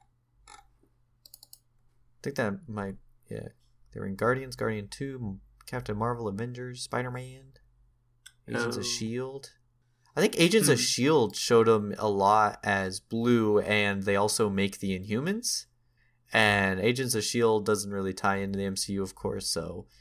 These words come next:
Speaker 1: then Captain Marvel had Kree, and, like, you had the blue guys, you had normal-looking guys, which is kinda weird. Why do they look so different? <laughs>
Speaker 2: I don't know.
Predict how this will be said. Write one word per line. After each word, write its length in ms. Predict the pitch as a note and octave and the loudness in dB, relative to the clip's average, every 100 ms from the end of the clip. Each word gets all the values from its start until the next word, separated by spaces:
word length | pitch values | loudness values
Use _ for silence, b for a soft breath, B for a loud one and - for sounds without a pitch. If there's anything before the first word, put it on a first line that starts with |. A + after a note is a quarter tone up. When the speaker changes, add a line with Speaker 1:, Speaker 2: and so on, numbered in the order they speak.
| b b | b b
Speaker 1:
then 160 | - G#2+ | -6 -6
Captain 340 | G#2 B2 A2+ | 0 0 0
Marvel 320 | G#2+ D3 C#3 A2 | 4 6 6 4
had 220 | G#2+ G2 | 2 -2
Kree, 460 | - A2 G#2 G2 | -4 -2 0 -2
and, 200 | F#2+ F#2 | -2 -2
like, 260 | F#2 F#2 F2+ | -2 -2 0
you 80 | G2+ | 2
had 260 | F#2+ F#2 - | 2 0 -4
the 80 | - | -4
blue 240 | G2+ A2 | 0 0
guys, 540 | G#2 G#2 G2 G2 F#2+ F#2+ | 4 6 6 4 2 0
you 100 | F#2+ | 0
had 160 | F#2 | 0
normal-looking 600 | F#2+ G2+ G2+ G2 G2 G#2 | 0 0 2 0 -2 -2
guys, 800 | G2 G2 F#2+ F#2+ F#2+ F#2+ - - - _ _ _ _ _ - | 2 2 4 2 0 -2 -4 -6 -10 _ _ _ _ _ -18
which 240 | A#2 - | -14 -6
is 100 | G#2 | -6
kinda 240 | - E3+ | -2 -2
weird. 280 | A2 G#2+ F#2 | 0 0 -2
Why 100 | F#2+ | -4
do 60 | D#3+ | -6
they 120 | C#4+ | -6
look 160 | C4+ A3+ | -4 -4
so 140 | - | -2
different? 800 | D3 C#3 - - - - - - - _ _ _ | -2 -2 -4 -6 0 2 0 -6 -18 _ _ _
<laughs> 360 | _ _ - | _ _ -20
Speaker 2:
I 40 | E3+ | -18
don't 220 | A3 A3 | -16 -14
know. 360 | G#3+ E3+ - | -12 -10 -12